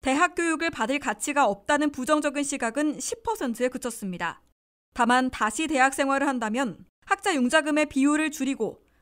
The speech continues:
더 많은 장학금이나 근로 장학생 등으로 비싼 수업료를 충당하도록 애쓸 것이라고 답했습니다. 미국 대학들의 수업료는 사 년제 공립은 만 칠백사십 달러이고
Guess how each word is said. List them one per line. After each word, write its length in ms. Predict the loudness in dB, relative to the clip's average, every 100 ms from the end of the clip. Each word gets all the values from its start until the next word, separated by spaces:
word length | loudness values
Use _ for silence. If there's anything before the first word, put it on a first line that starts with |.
| -2
더 140 | 0
많은 340 | 2 0 0 -2
장학금이나 920 | -2 0 0 0 -2 2 4 2 0
근로 340 | 0 2 2
장학생 480 | 0 -2 -2 -2 -2
등으로 480 | -2 0 0 -2 -4
비싼 360 | -6 0 -2
수업료를 540 | -2 -4 -4 -4 -4 -4
충당하도록 800 | -8 -2 -2 -2 -4 -4 -6 -6
애쓸 340 | -8 -4 -4
것이라고 460 | -4 -6 -6 -6 -6
답했습니다. 680 | -8 -12 -12 -10 -8 -8 -10 _ _ _ _ _ _ _ _ _ _
미국 280 | -2 0 0
대학들의 480 | 2 2 2 0 0
수업료는 800 | 2 0 2 2 0 -2 -6 -16 _ _
사 220 | 0 2
년제 300 | 2 2 2
공립은 640 | 2 0 0 -2 -4 -4
만 260 | -2 -2 -2
칠백사십 680 | -4 -4 -4 -4 -6 -6 -2
달러이고 560 | 0 0 -2 -4 -10